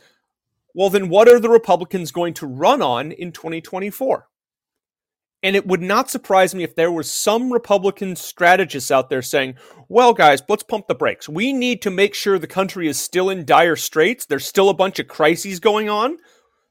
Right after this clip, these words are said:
in twenty twenty-four so that we can win the election. We can't solve everything now for, oh, come on, guys. That'd be,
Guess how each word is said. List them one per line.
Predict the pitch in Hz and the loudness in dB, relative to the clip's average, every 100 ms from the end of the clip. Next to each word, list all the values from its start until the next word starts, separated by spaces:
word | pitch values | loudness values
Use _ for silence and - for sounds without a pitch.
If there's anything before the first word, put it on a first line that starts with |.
| _ _ _ | _ _ _
in | - 202 220 | 0 0 0
twenty | 226 220 | -2 -2
twenty-four | - 208 202 196 208 226 | -2 -6 -2 2 4 2
so | 196 | 0
that | 175 | -6
we | 175 | -6
can | 175 170 | -6 -6
win | 175 | -4
the | 170 | -2
election. | 165 196 - | 0 0 0
We | 220 | 0
can't | 320 262 | 4 2
solve | - - 240 330 | 2 8 10 10
everything | 220 165 165 156 143 | 6 0 -2 -2 -2
now | 127 139 220 | 0 0 0
for, | 185 - - | -6 -14 -6
oh, | - 214 | 0 0
come | - 190 | 0 4
on, | 240 247 123 | 8 8 6
guys. | 120 123 185 180 | 0 0 0 0
That'd | 233 175 | -2 -2
be, | 165 151 | -8 -8